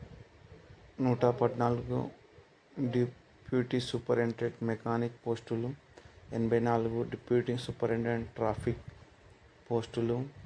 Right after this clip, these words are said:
ఇరవై ఐదు డిపో మేనేజర్, అసిస్టెంట్ ట్రాఫిక్ మేనేజర్ పోస్టులు, ఇరవై మూడు అసిస్టెంట్ ఇంజనీరింగ్ సివిల్ పోస్టులు, పదిహేను అసిస్టెంట్ మెకానికల్ ఇంజనీరింగ్ పోస్టులు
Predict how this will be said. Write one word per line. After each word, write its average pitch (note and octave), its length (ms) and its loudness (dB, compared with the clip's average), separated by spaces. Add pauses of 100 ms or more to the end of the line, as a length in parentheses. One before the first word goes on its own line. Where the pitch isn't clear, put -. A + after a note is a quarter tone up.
(1600)
ఇరవై A#2 340 4
ఐదు A#2 220 2
డిపో A2+ 300 0
మేనేజర్, A2+ 560 0 (560)
అసిస్టెంట్ A#2 560 -2
ట్రాఫిక్ A2+ 460 0
మేనేజర్ A2+ 640 0
పోస్టులు, A2+ 480 -4 (120)
ఇరవై A2+ 220 2
మూడు A#2 280 0
అసిస్టెంట్ A2+ 640 -2
ఇంజనీరింగ్ A2+ 520 2
సివిల్ A2+ 440 -2 (540)
పోస్టులు, A#2 520 -2 (180)
పదిహేను A2+ 360 0
అసిస్టెంట్ A2+ 640 -2
మెకానికల్ A2+ 680 0 (480)
ఇంజనీరింగ్ A2+ 460 0 (100)
పోస్టులు A#2 440 -2